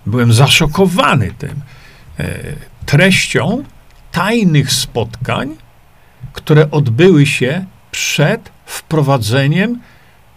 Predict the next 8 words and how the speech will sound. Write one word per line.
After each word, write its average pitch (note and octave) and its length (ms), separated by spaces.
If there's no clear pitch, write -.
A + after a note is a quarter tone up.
e, A#2+ 40
szczepionek F3+ 560
przeciwko D3 720
odrze D3+ 280
świętej C#3 340
różyczce, B2+ 640
e, G#2+ 360
no, A2+ 320